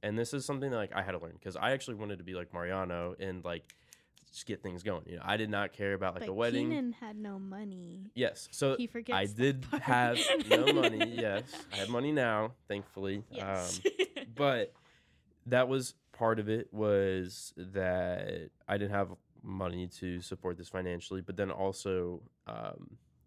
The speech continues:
Speaker 1: for Skylar, she likes a, a smooth transition and something that, like, happens over time. And what I would say is, like, if you're a girl who changes hard,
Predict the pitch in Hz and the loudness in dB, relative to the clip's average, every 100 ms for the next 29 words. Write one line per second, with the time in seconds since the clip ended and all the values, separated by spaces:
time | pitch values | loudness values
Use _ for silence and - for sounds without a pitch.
0 | _ - 113 95 104 95 92 82 - 98 | _ -6 -4 -2 0 2 0 -4 -6 -6
1 | 95 92 92 - 98 92 90 85 85 - | -6 -4 -4 -4 -2 -2 -2 -4 -8 -12
2 | _ _ _ - 90 - - - 120 120 | _ _ _ -8 -8 -8 -10 -2 -2 -2
3 | - 104 90 85 - 87 87 - 95 92 | -4 -4 -4 -6 -8 -8 -6 -6 -6 -4
4 | 90 87 87 - _ _ _ - 98 101 | -6 -6 -8 -10 _ _ _ -6 -4 -4
5 | 98 92 87 92 85 85 82 - _ _ | -6 -6 -8 -8 -8 -8 -14 -18 _ _
6 | _ _ _ _ - - 113 110 107 113 | _ _ _ _ -12 -4 -2 2 2 2
7 | 104 113 107 101 95 82 _ _ _ _ | 0 0 2 2 0 -2 _ _ _ _
8 | _ _ _ - 95 104 131 120 104 107 | _ _ _ -10 -6 0 0 0 0 2
9 | 101 101 - - 104 104 101 95 90 - | 4 4 2 -6 -4 -2 0 -2 -4 -10
10 | - 110 110 104 92 87 87 87 | -6 -4 -2 -4 -4 -4 -4 -10